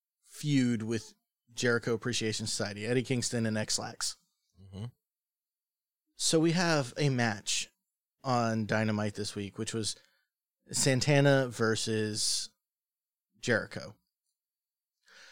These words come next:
Speaker 1: The match starts. No, wait, it doesn't. Jericho's making his entrance, and Santana and Ortiz attack Jericho, while the Jericho Appreciation Society stands there.
Speaker 2: Yeah.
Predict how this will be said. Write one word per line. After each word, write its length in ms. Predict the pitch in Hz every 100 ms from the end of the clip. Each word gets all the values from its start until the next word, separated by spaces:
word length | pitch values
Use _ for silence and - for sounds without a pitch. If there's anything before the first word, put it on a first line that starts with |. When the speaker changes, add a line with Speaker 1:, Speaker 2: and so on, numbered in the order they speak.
| - _
Speaker 1:
The 300 | 143 127 180
match 400 | 185 202 196 -
starts. 580 | 156 - 208 220 127 -
No, 140 | 131
wait, 220 | 123 120 117
it 120 | -
doesn't. 400 | 123 120 110 98 _ _ _ _ _ _ _ _ _ _ _ _ _ _
Jericho's 460 | 123 196 - 175 139
making 320 | 151 143 147
his 140 | 131
entrance, 560 | 131 127 135 131 123 -
and 720 | - 123 120 117 117 113 110 - - _ _ -
Santana 440 | - 127 139 131
and 100 | 120
Ortiz 540 | 117 104 120 107 104 -
attack 480 | 123 - 117 107 - -
Jericho, 500 | 127 113 107 98 - _ _ _ - - _
while 240 | - 139 170
the 80 | 156
Jericho 420 | 165 208 208 208
Appreciation 580 | 190 208 202 214 208 185
Society 560 | - - 233 175 175 - _
stands 1080 | - - - _ _ - 117 123 123 -
there. 280 | 104 104 - _ _ _ _ _ 104
Speaker 2:
Yeah. 120 | 123